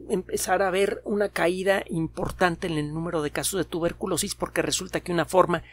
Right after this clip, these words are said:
no es la única, pero una forma efectiva de contraer esta enfermedad es tomando leche bronca, leche que viene directamente del animal. Bueno, durante mucho tiempo se, eh, re-,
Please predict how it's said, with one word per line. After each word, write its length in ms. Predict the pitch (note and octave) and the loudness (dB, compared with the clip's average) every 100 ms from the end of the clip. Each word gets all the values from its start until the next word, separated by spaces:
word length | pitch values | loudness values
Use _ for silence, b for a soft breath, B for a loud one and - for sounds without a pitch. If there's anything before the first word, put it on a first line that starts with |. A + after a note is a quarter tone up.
| B B | B B
no 80 | D3+ | 6
es 80 | |
la 80 | F#3 | 8
única, 300 | F#3 F3+ - | 8 4 0
pero 180 | C3 D3 | 2 0
una 100 | E3+ | 2
forma 220 | F#3 E3+ | 0 0
efectiva 800 | D#3 - C#3+ - F3+ F#3+ E3+ - _ _ - | 0 -2 -4 -2 -4 0 -2 -4 _ _ -2
de 100 | D3+ | 0
contraer 360 | D3 C3 D#3 | 0 0 0
esta 160 | D3+ E3+ | 0 0
enfermedad 480 | D#3+ D#3+ D#3+ D#3 - b b | 0 -2 2 2 0 b b
es 160 | D3 - | -4 -2
tomando 340 | F3+ D3+ D3+ | 0 0 -2
leche 300 | D3 A#2+ - | -4 -2 2
bronca, 400 | D#3+ A3 A3 - - _ _ _ | 2 2 -2 -8 -16 _ _ _
leche 320 | - C3+ - | -2 -2 -2
que 100 | E3 | -4
viene 200 | C3+ D3 | -4 -2
directamente 560 | D#3 C#3+ - C3 C3 C#3+ | -2 -4 -8 -10 -6 -4
del 100 | C#3 | -4
animal. 400 | C#3 E3 G3+ - _ _ _ _ _ _ _ _ _ _ _ | -4 -6 -10 -14 _ _ _ _ _ _ _ _ _ _ _
Bueno, 240 | - G3+ - _ _ _ _ _ _ _ _ _ _ _ | 4 4 2 _ _ _ _ _ _ _ _ _ _ _
durante 520 | - F#3 G3 F#3 E3 F3+ | -6 2 8 8 8 4
mucho 300 | A3+ - A3+ | 4 2 0
tiempo 480 | G#3 G3 D#3 C3 - _ _ _ _ _ _ _ _ _ _ _ _ | 2 0 0 -8 -12 _ _ _ _ _ _ _ _ _ _ _ _
se, 600 | - G#3 E3+ F#3 - - | -2 4 4 4 0 -4
eh, 40 | G#3+ - A#3+ A3+ | -6 -8 -6 -4
re-, 420 | - - G#3 | -6 2 2